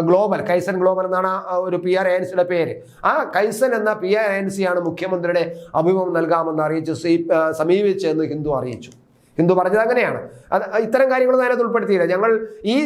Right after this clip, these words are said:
ഈ ഏജൻസിയാണ്, ആ, മുഖ്യമന്ത്രിയുടെ, ആ, അഭിമുഖം വേണം, നിങ്ങൾ നട-,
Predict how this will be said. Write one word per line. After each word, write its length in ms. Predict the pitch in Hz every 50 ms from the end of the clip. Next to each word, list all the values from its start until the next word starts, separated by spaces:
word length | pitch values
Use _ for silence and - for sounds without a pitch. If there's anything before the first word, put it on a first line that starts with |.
| 285 277 202 208
ഈ 40 | 220 214 202 190
ഏജൻസിയാണ്, 580 | 226 254 294 311 - - 254 220 196 196 190 196 196 196 - - - - 185
ആ, 40 | 180 185 185 185 190 190
മുഖ്യമന്ത്രിയുടെ, 640 | 175 170 190 214 208 202 185 190 175 175 180 180 180 175 175 180 180 170
ആ, 40 | 170 170 165 165 165 160 165 160 160 160
അഭിമുഖം 360 | 165 170 196 190 165 175 170
വേണം, 400 | 160 165 165 170 180 180 - - -
നിങ്ങൾ 220 | 160 165 165 170 165
നട-, 340 | 156 156 160 156 156 -